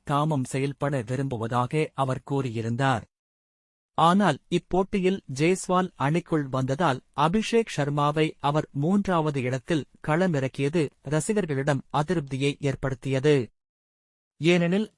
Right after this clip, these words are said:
அபிஷேக் சர்மா இந்த தொடரில்தான் அறிமுகமாகி முதல் போட்டியில் டக் அவுட்டானார். இருப்பினும் இரண்டாவது போட்டியில் அடித்து நொறுக்கி அவர் சதமடித்து இந்தியாவை வெற்றி பெற வைத்தார்.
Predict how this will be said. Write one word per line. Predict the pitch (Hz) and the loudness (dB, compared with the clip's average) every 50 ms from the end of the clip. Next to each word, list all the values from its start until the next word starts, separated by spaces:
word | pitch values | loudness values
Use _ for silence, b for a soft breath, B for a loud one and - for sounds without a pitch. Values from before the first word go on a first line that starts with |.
| - | 0
அபிஷேக் | 139 151 170 208 202 - 220 208 - - | 0 2 2 0 0 2 0 0 0 -2
சர்மா | - 143 139 139 147 156 175 185 - _ | -4 -4 -2 -2 -2 -2 -4 -4 -6 _
இந்த | 147 151 160 156 170 151 - 147 | -2 -2 0 0 -2 -2 0 -2
தொடரில்தான் | 135 131 127 131 123 123 120 165 147 127 - - - 139 | -2 0 -2 -2 -4 -2 0 0 0 0 -2 -4 -2 -2
அறிமுகமாகி | 143 165 165 156 147 143 143 131 135 127 123 120 - 170 185 185 - | 0 0 0 -2 -2 -2 -2 0 0 0 -2 -2 -2 -2 -2 -2 -4
முதல் | - 139 143 156 190 196 190 | -4 -4 0 0 0 0 -2
போட்டியில் | - - 139 135 - 156 139 156 160 160 - _ | -2 -4 -4 -4 -4 -6 -4 -4 -4 -4 -4 _
டக் | - 147 147 - | -6 -6 -4 -4
அவுட்டானார். | 131 123 120 123 - - 135 131 131 139 139 131 113 - - _ _ _ _ _ _ _ _ _ _ _ _ _ _ _ _ _ - | -6 -6 -6 -6 -2 0 0 2 2 2 2 0 0 -4 -10 _ _ _ _ _ _ _ _ _ _ _ _ _ _ _ _ _ 0
இருப்பினும் | 156 170 180 170 - 185 180 190 214 220 214 | 2 2 2 2 0 0 2 2 2 0 0
இரண்டாவது | - 147 147 151 156 151 156 151 147 151 147 165 151 | -2 -2 -2 -2 0 0 0 0 0 -2 -4 -4 -4
போட்டியில் | - 143 147 147 - 160 151 160 175 185 - _ | -2 -2 -2 -2 -2 -4 -2 -2 -2 -2 -4 _
அடித்து | - 135 139 160 160 - - 175 156 | -2 -2 -2 -2 -4 -4 -4 -2 -2
நொறுக்கி | 135 127 127 143 - - - 147 | -2 -2 -2 -4 -6 -4 -4 -4
அவர் | 127 123 123 131 120 - - - | -4 -2 -4 -4 -6 -6 -6 -4
சதமடித்து | 143 139 139 139 127 123 120 123 120 - - 180 151 - - _ | -4 -2 -2 0 -2 -2 -2 -4 -6 -2 -2 0 0 -2 -4 _
இந்தியாவை | 143 147 156 170 160 185 170 160 143 135 131 131 120 - 131 | -2 -2 0 0 0 0 0 0 0 0 -2 -2 -4 -4 -4
வெற்றி | 127 139 135 - - 151 | -6 -6 -6 -4 -8 -8
பெற | - - 131 127 120 | -6 -4 -4 -4 -4
வைத்தார். | 117 120 120 - - 151 143 131 - - | -4 -4 -6 -2 0 0 0 0 -2 -8